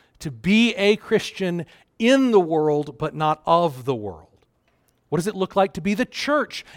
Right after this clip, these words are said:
in the world, but not of the world? This is not an easy question. But I think there are some principles that we can glean from our text to help us.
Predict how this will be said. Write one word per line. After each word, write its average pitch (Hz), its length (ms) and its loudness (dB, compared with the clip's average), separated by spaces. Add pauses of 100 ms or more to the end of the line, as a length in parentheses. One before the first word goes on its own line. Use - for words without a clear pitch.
(100)
in 240 320 4
the 208 120 6
world, 165 420 -2
but 156 160 -2
not 165 240 -2
of 170 420 2 (240)
the 135 100 -8
world? 110 440 -10 (380)
This 165 100 -8
is 247 100 -8
not 208 380 0
an 190 140 -2
easy 190 360 -6
question. - 460 -10 (1040)
But 220 200 4
I 196 100 0
think 180 380 -8
there 160 200 -4
are 160 240 0
some - 200 -8
principles 147 840 -6
that 156 120 -12
we 151 140 -8
can 165 220 -12
glean 160 540 -2
from 151 200 -8
our 151 80 -4
text - 360 -8
to 139 80 -6
help 131 260 -6
us. - 280 -20